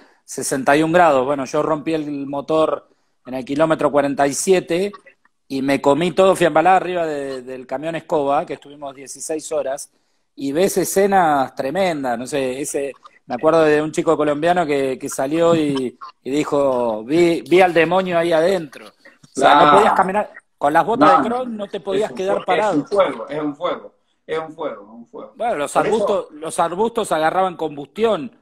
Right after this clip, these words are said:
Speaker 1: ese día, vos veías fumarolas por todos lados, algunas eran motos que se habían prendido fuego, pero otras eran, imagínate que había ignición en esa rama seca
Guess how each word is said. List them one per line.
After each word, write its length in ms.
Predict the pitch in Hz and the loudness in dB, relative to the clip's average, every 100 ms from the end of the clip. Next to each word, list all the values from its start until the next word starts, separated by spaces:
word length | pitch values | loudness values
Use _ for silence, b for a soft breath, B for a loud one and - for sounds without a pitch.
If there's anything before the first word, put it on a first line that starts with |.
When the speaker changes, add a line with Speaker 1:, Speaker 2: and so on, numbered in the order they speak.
| _ | _
Speaker 1:
ese 280 | 131 127 135 | -14 -8 -6
día, 400 | 139 131 110 - _ _ _ | -4 -4 -6 -8 _ _ _
vos 180 | 143 180 | 2 4
veías 300 | 180 196 170 | 6 4 2
fumarolas 480 | 165 160 170 196 185 | 0 0 2 0 -2
por 160 | 160 | -4
todos 240 | 139 196 190 | -2 -2 -2
lados, 440 | 180 147 147 185 _ _ - | -2 -2 -4 -8 _ _ -12
algunas 460 | 123 139 185 175 185 | -10 -6 -2 0 2
eran 180 | 170 165 | 0 0
motos 260 | 180 165 | -2 -4
que 60 | 147 | -6
se 80 | 156 | -6
habían 180 | 160 156 | -6 -6
prendido 260 | 160 165 | -8 -6
fuego, 240 | 151 143 131 | -4 -4 -4
pero 380 | 143 139 135 - | -4 -4 -4 -2
otras 380 | 180 208 190 - | -2 0 0 2
eran, 280 | 180 165 123 b b - | 2 2 -2 b b -6
imagínate 420 | 135 143 170 202 | -4 -2 -2 2
que 40 | 190 | 4
había 280 | 170 190 175 | 4 4 2
ignición 800 | 170 165 170 - 208 233 254 226 _ | -2 -8 -10 -6 -2 -2 -4 -10 _
en 120 | 135 | -12
esa 240 | 170 180 151 | -4 0 2
rama 320 | 180 185 175 | 2 0 -2
seca 500 | - 175 - 156 | -4 -8 -4 -6